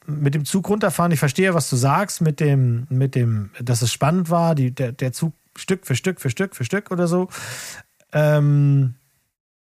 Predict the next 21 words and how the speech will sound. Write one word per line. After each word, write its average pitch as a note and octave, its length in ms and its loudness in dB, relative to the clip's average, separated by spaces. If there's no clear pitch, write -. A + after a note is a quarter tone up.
aber D3 180 0
auch C#3 100 0
das E3 220 0
ist D3 100 -4
keine D#3 260 2
Einstellung, C#3+ 400 2
die C3+ 120 4
du C3+ 100 4
noch C3 140 4
nicht C3+ 160 2
vorher A#2+ 240 2
gesehen A#2 340 2
hast. F2 160 -8
Also G#2+ 160 -4
das A2 220 -4
hat C3 140 -2
der A#2 100 2
Bus C3+ 400 -2
b-, B2 200 -4
bei, A2+ 560 2
ähm, G#2+ 500 0